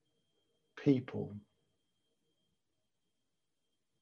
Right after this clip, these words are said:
experiences, our own body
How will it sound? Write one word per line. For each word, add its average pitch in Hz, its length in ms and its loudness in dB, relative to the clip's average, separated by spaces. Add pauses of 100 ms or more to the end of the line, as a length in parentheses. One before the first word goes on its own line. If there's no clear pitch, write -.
(1600)
experiences, - 1300 0 (2250)
our 107 180 0
own 123 220 2
body 107 560 2